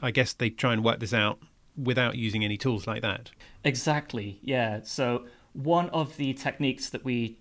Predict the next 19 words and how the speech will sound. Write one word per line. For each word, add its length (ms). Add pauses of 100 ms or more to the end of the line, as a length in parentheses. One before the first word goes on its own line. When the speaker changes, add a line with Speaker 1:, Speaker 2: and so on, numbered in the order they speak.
Speaker 2:
try 220
and 80
get 100
our 120
students 340
to 80
use 460
is 100
the 80
idea 340
of, 220
well, 240
make 260
the 80
problem 400
easier 520
and 100
solve 320
that. 440